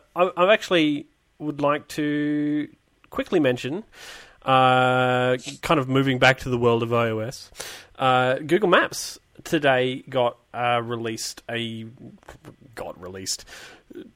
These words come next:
today. Today, Google released a new app for I O S, uh, which is the Google Maps I-, uh, app. And it literally, like, as of recording, it literally got released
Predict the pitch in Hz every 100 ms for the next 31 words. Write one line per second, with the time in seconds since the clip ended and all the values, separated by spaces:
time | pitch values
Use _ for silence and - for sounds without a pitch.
0 | _ - 131 127 110 131 - _ _ -
1 | - _ _ 208 220 151 156 160 165 151
2 | 175 135 123 120 - - 123 123 120 117
3 | 117 117 - 127 123 113 - - - -
4 | 127 110 - 120 127 107 - - - -
5 | - - 113 107 104 107 113 113 110 113
6 | - 110 107 107 110 139 185 - 113 101
7 | - - 110 - 110 - - _ _ _
8 | _ _ _ _ _ _ _ 120 117 -
9 | 120 - _ 127 143 156 139 120 113 107
10 | 113 110 - 131 139 127 120 - 113 120
11 | 160 - - - - - 117 - 123 131
12 | 127 120 113 113 101 113 110 -